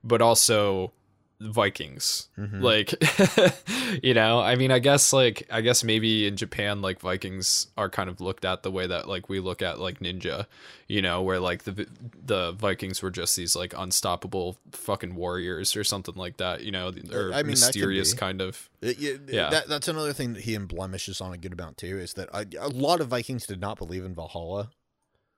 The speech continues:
Speaker 2: Like,
Speaker 1: Yeah.
Speaker 2: i-, that, that's something that is a very, very fantasized about in, like, Hollywood. And, uh, like, for example, the, the Assassin's Creed, uh, uh, Valhalla game, like, is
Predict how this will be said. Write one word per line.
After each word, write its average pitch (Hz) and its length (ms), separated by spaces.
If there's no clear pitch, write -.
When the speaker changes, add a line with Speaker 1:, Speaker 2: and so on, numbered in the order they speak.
Speaker 2:
Like, 101 400
Speaker 1:
Yeah. 110 160
Speaker 2:
i-, 120 320
that, 123 240
that's 120 260
something 120 340
that 101 100
is 92 140
a 95 80
very, 98 420
very 90 680
fantasized 95 960
about 95 560
in, 82 460
like, 90 220
Hollywood. 90 640
And, 90 360
uh, 123 180
like, 120 160
for 117 140
example, 92 480
the, 127 280
the 135 300
Assassin's 117 540
Creed, 95 560
uh, 80 580
uh, 78 420
Valhalla 87 480
game, 80 380
like, 82 200
is 107 140